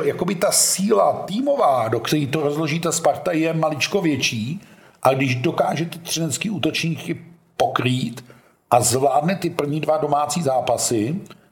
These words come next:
tak získá jako výhodu a může se jí to povíst. Já netajím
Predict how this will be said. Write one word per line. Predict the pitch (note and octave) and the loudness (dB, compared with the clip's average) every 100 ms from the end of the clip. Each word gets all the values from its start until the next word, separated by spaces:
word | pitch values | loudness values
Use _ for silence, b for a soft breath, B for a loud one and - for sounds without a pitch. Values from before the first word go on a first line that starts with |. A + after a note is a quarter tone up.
| - | -2
tak | A#2+ | 0
získá | A2+ A2 D3 - F3 D3+ F3 | 2 0 -2 0 2 2 0
jako | - E3+ D3 E3 - | 0 -2 -2 -4 -6
výhodu | A2+ A#2+ C3 C3+ C#3+ E3 E3 B B _ - | -2 0 0 0 0 -2 -4 B B _ 2
a | A#2 | 2
může | C3+ C#3 | 4 0
se | C#3+ D#3 | 0 -2
jí | |
to | B2+ D3+ | 0 -2
povíst. | D3+ A2+ - | -2 -4 -2
Já | C3+ D3 | 2 2
netajím | C#3 D#3 D#3 D3+ D3+ B2+ | 0 -2 -2 -2 -4 -6